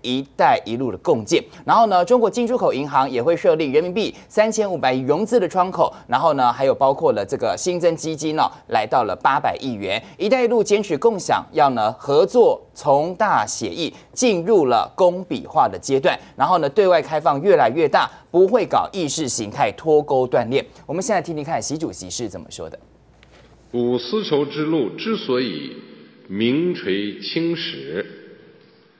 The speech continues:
Speaker 2: 靠的不是战马和长矛，而是驼队和善意；不是坚船和利炮，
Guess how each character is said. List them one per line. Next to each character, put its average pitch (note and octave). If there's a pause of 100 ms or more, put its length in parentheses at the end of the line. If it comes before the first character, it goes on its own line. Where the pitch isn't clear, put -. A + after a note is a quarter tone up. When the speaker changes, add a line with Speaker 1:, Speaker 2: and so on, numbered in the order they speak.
(160)
Speaker 2:
靠 C3
的 F2+
不 F2+
是 A#2+
战 A#2
马 D#2+ (600)
和 -
长 -
矛， C2+ (1080)
而 G2+
是 A2
驼 F#2
队 D3 (800)
和 E2
善 A2+
意； D#2+ (1800)
不 F3
是 C#3
坚 F#3+
船 F2 (380)
和 G#2
利 G#2+
炮， G#2+